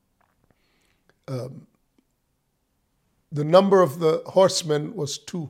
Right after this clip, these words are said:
hundred million. So the translators simply used current mathematical, um, understandings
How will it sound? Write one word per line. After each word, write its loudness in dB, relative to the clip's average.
hundred -8
million. -8
So 0
the -4
translators 0
simply -4
used -4
current 0
mathematical, -8
um, -12
understandings -2